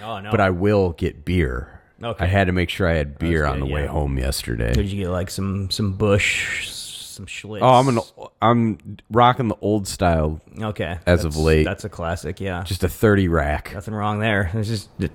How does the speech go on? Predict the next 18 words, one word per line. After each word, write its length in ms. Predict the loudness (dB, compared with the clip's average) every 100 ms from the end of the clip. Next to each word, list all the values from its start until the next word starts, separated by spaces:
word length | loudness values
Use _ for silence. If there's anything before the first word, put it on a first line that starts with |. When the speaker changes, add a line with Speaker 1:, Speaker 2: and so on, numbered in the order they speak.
| -10
Speaker 1:
nothing, 420 | -2 0 0 -4 -12 -2
not 160 | 0
gonna 160 | 2 0
treat 240 | -2 -2
yourself 300 | -2 -2 -2
wrong 200 | -2 -4
with 120 | -4 -4
that. 240 | -4 -6 0
That's 60 |
Speaker 2:
No. 260 | 6 6 6
Speaker 1:
for 60 |
sure. 260 | 0 -12 -16 _
Speaker 2:
It's 200 | -10 -8
good 240 | 2 4 4
and 100 | 4
good 200 | 0 0
for 260 | 0 2 4
you. 200 | 2